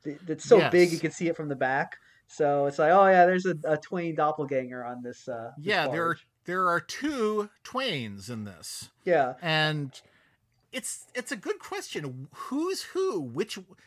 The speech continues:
Speaker 2: what does this represent?
Speaker 1: Yeah, it's, uh, it's a little confusing. It's kind of a, uh,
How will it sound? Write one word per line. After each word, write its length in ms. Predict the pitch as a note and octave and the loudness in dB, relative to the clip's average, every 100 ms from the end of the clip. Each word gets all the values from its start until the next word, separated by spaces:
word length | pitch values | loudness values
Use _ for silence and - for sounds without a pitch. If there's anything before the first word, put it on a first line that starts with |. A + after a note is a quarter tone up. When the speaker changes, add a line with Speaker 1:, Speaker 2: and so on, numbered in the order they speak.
| _ | _
Speaker 2:
what 260 | D3 C4 | -8 -8
does 200 | A#3+ G#3+ | -6 -8
this 220 | A3 B3 F3 | -8 -12 -6
represent? 880 | G#3+ A#3 E3+ F3+ A#3 - - - - _ _ _ _ _ _ - - - _ _ _ _ _ | -6 -6 -10 -8 -8 -10 -16 -20 -20 _ _ _ _ _ _ -20 -20 -20 _ _ _ _ _
Speaker 1:
Yeah, 600 | F3+ F3 B3 C4 C4+ G#3+ G#3+ | -16 2 6 10 10 8 6
it's, 300 | G3+ F#3+ B3 | 2 0 4
uh, 300 | G#3 G3+ F#3+ | 6 6 2
it's 120 | G#3 | 2
a 40 | B3+ | 0
little 300 | D#4+ G4+ G#4 | 2 0 0
confusing. 640 | F4+ F4 A#3+ C4+ E4+ E4+ | -2 -2 -2 -2 -2 0
It's 160 | A#3+ - | 0 0
kind 280 | C#4 D4 | -4 0
of 160 | D4+ C4+ | 0 4
a, 200 | B3+ A#3 | 6 8
uh, 360 | A3+ G3 F3 | 6 4 2